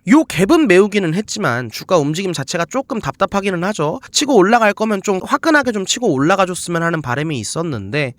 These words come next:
일단 그런 부분은 조금 아쉽기는 해요. 그럼에도 불구하고 드디어 메운 요 갭이 더 빠지진 않고 있다는 거, 요거는 좀 긍정적으로 보실 필요가 있을 것 같습니다. 무튼 뭐 지금 요런 상황에서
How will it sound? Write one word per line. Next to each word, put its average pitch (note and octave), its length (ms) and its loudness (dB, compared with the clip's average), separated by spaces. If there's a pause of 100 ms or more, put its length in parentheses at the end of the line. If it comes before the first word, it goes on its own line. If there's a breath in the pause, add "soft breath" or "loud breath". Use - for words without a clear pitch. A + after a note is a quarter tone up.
(400 loud breath)
일단 C#4 180 2
그런 E4+ 260 4
부분은 F4+ 320 4
조금 G4+ 400 0
아쉽기는 G#3 500 0
해요. F3+ 300 2 (160)
그럼에도 G#3 340 2
불구하고 F#3 760 2
드디어 A#3+ 300 6
메운 F3 300 4
요 F3 120 6
갭이 E3 440 -2
더 B2+ 120 -6
빠지진 D#4 520 2
않고 E3 380 0
있다는 F3 380 0
거, A#2+ 240 -6 (180 loud breath)
요거는 C#4 380 4
좀 A#3+ 160 2
긍정적으로 G3 580 0
보실 C#3 240 -6
필요가 C#3+ 320 -4
있을 G#2+ 260 -4
것 A#2+ 100 -6
같습니다. A2 720 -8 (200)
무튼 A3+ 220 2
뭐 C#4 140 6
지금 A3+ 300 2
요런 C4 280 6
상황에서 A#3+ 640 2